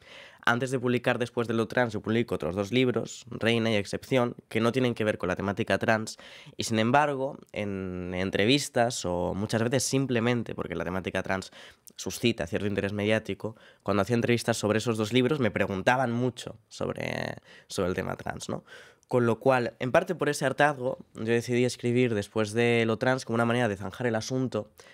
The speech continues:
decir que me desvinculaba de aquello que, que había sido, de, de esa portavocía, de tener que representar yo o cargar yo en mis espaldas con el peso de, de un colectivo y que quería hacer otras cosas, porque lo que, mm, yo me dedico al final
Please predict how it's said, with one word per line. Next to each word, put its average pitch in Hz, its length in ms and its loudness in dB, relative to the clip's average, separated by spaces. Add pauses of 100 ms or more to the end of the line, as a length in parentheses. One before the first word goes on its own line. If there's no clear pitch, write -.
(160)
decir 113 180 2
que 147 80 2
me 139 100 4
desvinculaba 101 760 2 (160)
de 95 120 -2
aquello 107 300 0
que, 92 640 -6
que 95 80 -2
había 104 180 2
sido, 120 460 -2 (100)
de, - 100 -12 (200)
de - 60 -10
esa 107 140 -2
portavocía, 104 600 0 (300)
de 113 140 -2
tener 131 260 2
que 151 140 0
representar 117 840 0
yo 135 220 0
o 127 40 0
cargar 110 320 0
yo 117 120 0
en 110 80 -2
mis 107 120 -6
espaldas 104 480 -2
con 92 140 -8
el 92 80 -8
peso 101 300 -4
de, 92 180 -6 (160)
de 101 80 -6
un 107 80 -4
colectivo 110 560 0 (380)
y 123 80 0
que 127 100 2
quería 120 160 2
hacer - 160 -10
otras - 240 -10
cosas, - 420 -4
porque - 240 -10
lo - 140 -8
que, 71 220 -6
mm, - 440 -10
yo 95 80 -4
me 104 120 0
dedico 110 580 2
al 92 120 2
final 107 360 0